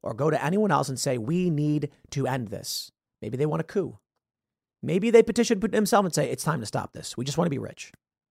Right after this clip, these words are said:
You think Putin's gonna be like, "Okay, I'll give up"? Or do, do you think he's gonna say,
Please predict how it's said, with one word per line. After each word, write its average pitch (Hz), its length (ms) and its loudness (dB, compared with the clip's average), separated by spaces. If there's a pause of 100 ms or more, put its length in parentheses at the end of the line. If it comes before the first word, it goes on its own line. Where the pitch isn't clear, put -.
(960)
You 143 60 -6
think 202 220 4
Putin's 185 300 4
gonna 170 160 0
be 165 140 2
like, 147 280 2 (1040)
"Okay, 226 480 12 (300)
I'll 190 140 6
give 165 160 6
up"? - 260 0 (800)
Or 175 140 6
do, 180 160 8
do 156 180 -2
you 175 60 8
think 214 160 8
he's 202 100 2
gonna 185 160 6
say, 143 360 6